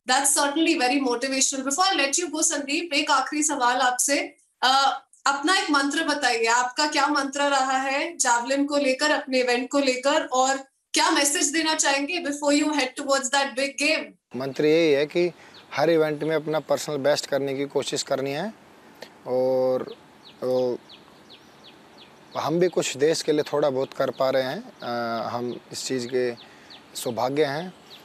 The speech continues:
Speaker 2: और देश की जनता से यही सिर्फ request है कि जनता सिर्फ ओलंपिक से पाँच दिन पहले, दस दिन पहले जगती है थोड़ा कि "ओ हो, अब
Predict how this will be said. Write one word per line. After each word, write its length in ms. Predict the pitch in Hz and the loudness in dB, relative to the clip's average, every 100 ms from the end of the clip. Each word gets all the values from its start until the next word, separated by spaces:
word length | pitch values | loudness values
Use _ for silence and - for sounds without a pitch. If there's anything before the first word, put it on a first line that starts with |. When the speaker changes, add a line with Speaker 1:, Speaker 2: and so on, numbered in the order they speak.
| - - | -12 -4
Speaker 2:
और 160 | 127 | -2
देश 320 | 120 147 165 - | 2 2 2 0
की 80 | |
जनता 320 | 156 165 160 160 | 0 0 0 0
से 180 | 165 | 4
यही 600 | 160 160 170 175 170 165 131 - 139 - - - - | 4 6 6 4 4 2 0 -6 -18 -20 -20 -18 -8
सिर्फ 440 | - 156 143 - | 0 0 0 -2
request 520 | 131 143 - 175 - | -2 0 4 4 4
है 160 | 143 208 - - - - - - - - | 0 -2 -6 -20 -20 -20 -20 -20 -20 -4
कि 340 | 143 147 147 127 | 0 4 4 2
जनता 380 | 139 156 160 170 | 0 0 0 0
सिर्फ 420 | - 170 156 - | 2 0 -2 -2
ओलंपिक 420 | 143 147 151 151 | 0 0 0 -4
से 200 | - 156 | 0 0
पाँच 300 | 135 143 151 | 0 -2 0
दिन 200 | 139 143 | -2 -2
पहले, 300 | 135 127 127 | 0 0 0
दस 220 | 120 135 | -2 -2
दिन 180 | 127 143 | -2 -2
पहले 440 | 131 131 127 131 - - | 0 0 2 0 -2 -6
जगती 440 | 113 131 123 151 | -2 -2 0 2
है 100 | 143 | 2
थोड़ा 340 | 117 131 131 143 - - - - | 2 0 -2 -4 -12 -20 -14 -2
कि 120 | 131 | 2
"ओ 180 | 135 120 | 2 2
हो, 180 | 123 | 0
अब 200 | 123 117 | -2 -4